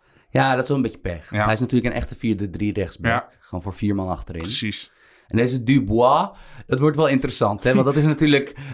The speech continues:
Speaker 1: dat is
Speaker 2: Die,
Speaker 1: wel
Speaker 2: die had een weddenschapje staan, denk ik, op het aantal corners.
Speaker 1: Ja, hij ga-, hij, hij gaf corners weg, hij gaf schop-, hij deelde schoppen uit. En het is natuurlijk wel zo, die linkerflank bij Bayern,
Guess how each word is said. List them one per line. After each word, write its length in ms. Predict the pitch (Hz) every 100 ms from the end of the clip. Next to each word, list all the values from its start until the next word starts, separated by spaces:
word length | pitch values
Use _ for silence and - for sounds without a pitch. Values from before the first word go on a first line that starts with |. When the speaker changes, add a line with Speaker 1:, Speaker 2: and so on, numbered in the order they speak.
| -
Speaker 1:
dat 200 | 139 180
is 120 | 143
Speaker 2:
Die, 80 | 160
Speaker 1:
wel 200 | 294 302
Speaker 2:
die 100 | -
had 100 | 240
een 80 |
weddenschapje 480 | 254 320 233 139 139
staan, 240 | - 135 127
denk 160 | 131
ik, 80 | 127
op 120 | 147
het 140 | 170 -
aantal 200 | 160 -
corners. 540 | 254 233 156 - - - -
Speaker 1:
Ja, 720 | 135 139 143 143 160 240 269
hij 120 | 160
ga-, 200 | 165 160
hij, 180 | 127 135
hij 160 | - 131
gaf 220 | 143 147
corners 400 | 165 214 233 233
weg, 380 | 196 226 226 226
hij 140 | 135
gaf 200 | 107 104
schop-, 300 | - 139 151
hij 100 | -
deelde 240 | 107 123 113
schoppen 320 | - 143 -
uit. 200 | 165 180 - - - -
En 80 | 139
het 80 |
is 60 | 156
natuurlijk 300 | 175 170 165
wel 160 | 170 170
zo, 140 | 160
die 140 | 151
linkerflank 640 | 151 170 208 190 156 165 165
bij 160 | 151 131
Bayern, 600 | 123 151 175 202 226